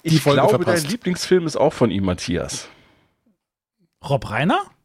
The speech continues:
Speaker 2: Richtig. Rob Reiner ist unser Regisseur.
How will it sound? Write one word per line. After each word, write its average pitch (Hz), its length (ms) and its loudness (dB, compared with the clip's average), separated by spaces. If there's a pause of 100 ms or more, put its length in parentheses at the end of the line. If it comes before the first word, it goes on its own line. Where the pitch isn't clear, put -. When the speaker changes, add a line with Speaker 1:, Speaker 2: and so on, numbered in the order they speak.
(720)
Speaker 2:
Richtig. - 680 -4 (540)
Rob - 260 2
Reiner 160 360 0
ist 143 160 -2
unser 131 300 0
Regisseur. 113 640 0